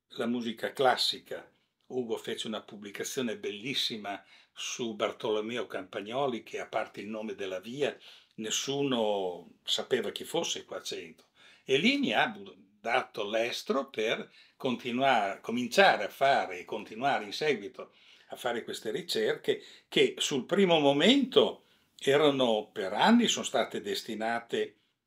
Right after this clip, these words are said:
alla storia della musica, soprattutto lirica, storia del teatro di Cento, eh, la biografia di Borgatti, biografia di altri cantanti, la, c'è la Cervi Caroli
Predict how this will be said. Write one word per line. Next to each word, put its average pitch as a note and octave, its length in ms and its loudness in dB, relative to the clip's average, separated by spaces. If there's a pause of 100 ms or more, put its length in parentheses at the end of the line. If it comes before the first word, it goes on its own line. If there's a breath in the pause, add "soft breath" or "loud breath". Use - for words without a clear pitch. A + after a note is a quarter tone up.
(240)
alla - 160 -8
storia A2+ 300 0
della G#2+ 220 0
musica, G#2+ 720 -2
soprattutto A2+ 640 -8
lirica, A#2+ 500 -2
storia E2+ 320 -12
del E2+ 160 -16
teatro - 340 -10
di - 140 -20
Cento, A#2 640 -4 (220 loud breath)
eh, F#2 420 -6 (180 loud breath)
la F#2+ 200 -8
biografia F#2 640 -10
di E2+ 120 -18
Borgatti, C3 880 0 (200 loud breath)
biografia A2 600 -2
di G#2+ 140 -4
altri G2 300 -2
cantanti, B2+ 800 0
la, F#2+ 180 -4
c'è G2 300 -6
la F2+ 140 -10
Cervi F#2+ 400 -8
Caroli F#2+ 640 -8